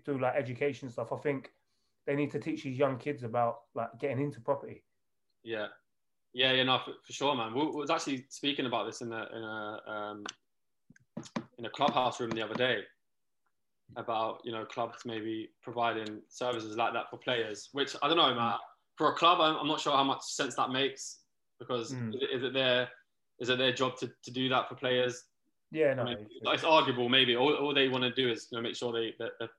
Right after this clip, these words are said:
Speaker 2: they can play and make sure, you know, um, sort them out in terms of football side. I don't, I don't personally believe maybe I, I, I wouldn't rely on a club to, to teach me.
Speaker 1: Yeah, no, and that's, that's what we spoke about as well. We said, um, because in football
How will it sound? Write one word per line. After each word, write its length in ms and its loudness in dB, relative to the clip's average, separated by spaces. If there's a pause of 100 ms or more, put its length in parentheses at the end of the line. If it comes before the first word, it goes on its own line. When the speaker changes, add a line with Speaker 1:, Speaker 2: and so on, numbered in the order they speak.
(100)
Speaker 2:
they 60 -8
can 140 -12
play 300 0 (520)
and 80 -8
make 120 -4
sure, 340 -4
you 60 -6
know, 160 -6 (580)
um, 240 -4
sort 180 -6
them 80 -4
out 120 0
in 60 -8
terms 240 -6
of 100 -10 (120)
football 320 -4
side. 260 -4
I 40 -2
don't, 160 0 (460)
I 100 4
don't 160 2
personally 240 -2
believe 400 2
maybe 420 -8 (240)
I, 440 8
I, 100 8
I 20 8
wouldn't 220 4
rely 160 6
on 100 0
a 40 -8
club 240 -2 (100)
to, 220 -2 (220)
to 80 -10
teach 220 -10
me. 240 -10
Speaker 1:
Yeah, 80 8
no, 180 8
and 220 8
that's, 220 4 (120)
that's 220 6
what 100 -2
we 80 0
spoke 220 4
about 180 2
as 100 6
well. 180 8
We 100 -2
said, 240 0
um, 320 2 (1300)
because 380 -2
in 180 0
football 580 -4